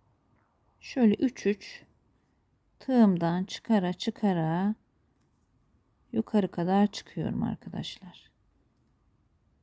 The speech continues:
En son kalan üçümü de tığımdan çıkardım. Şöyle çevirdim bakın.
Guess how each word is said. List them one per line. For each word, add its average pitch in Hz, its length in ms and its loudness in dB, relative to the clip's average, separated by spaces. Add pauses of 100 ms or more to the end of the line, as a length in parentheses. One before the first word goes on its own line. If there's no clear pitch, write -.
(2750)
En 214 160 6
son 165 320 -4
kalan 185 560 -2
üçümü 175 420 -4
de 185 160 -4
tığımdan 156 520 -4
çıkardım. 196 800 -2 (880)
Şöyle 208 540 2
çevirdim 156 680 -2
bakın. - 340 -10